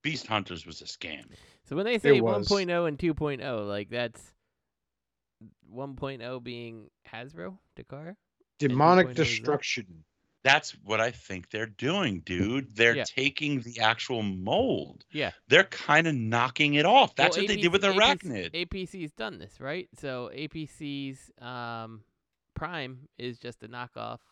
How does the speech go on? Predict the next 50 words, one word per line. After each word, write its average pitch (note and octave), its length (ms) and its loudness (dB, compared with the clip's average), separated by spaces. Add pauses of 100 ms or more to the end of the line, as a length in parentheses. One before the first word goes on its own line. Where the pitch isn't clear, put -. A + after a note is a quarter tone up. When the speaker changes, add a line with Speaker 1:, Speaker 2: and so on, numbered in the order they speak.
(200)
Speaker 2:
of A#2 360 -12 (320)
the, A#2 320 -10
uh, A2 360 -8 (240)
Speaker 1:
Yep. A2 160 2
Speaker 2:
Transformers B2 400 -10
Prime C#3+ 260 -12
Optimus G#2 400 -12
with, G#2+ 160 -12 (600)
I A#2+ 80 -10
don't C#3 100 -10
even B2+ 160 -12
remember. A#2 300 -10
I F#2+ 60 -8
don't, G#2 140 -12
I, G2 360 -16
I - 100 -16
forget G#2+ 240 -14
what G2 140 -16
Matt G2 260 -16
says. G2 260 -14
Speaker 3:
They F#2+ 80 -20
Speaker 2:
Um, F2 340 -10
Speaker 3:
they E3 180 4
Speaker 2:
I D3+ 100 4
was C#3+ 120 0
too E3 60 6
Speaker 3:
updated D3+ 180 8
Speaker 2:
busy A2+ 120 -4
Speaker 3:
something C3+ 360 0
in C3 140 0
him. B2+ 160 -2
Speaker 2:
anywaysing F2+ 80 -8
him. F#2+ 160 -14 (460)
But, G#2+ 200 -4
uh, G2 220 -4
anyways. A#2 440 -8
<laughs> - 520 -20
Uh, A2+ 100 -10 (680)
<laughs> - 400 -14
Speaker 1:
Anyways, C#3+ 440 2 (220)
it's D#3 140 -4
not G3 140 8
a D#3 40 4
knockoff, E3 460 2
man, D3 220 0
if C#3+ 80 -8
they D3+ 140 0
made C#3+ 180 0
it A2 100 -6
better. C3 340 2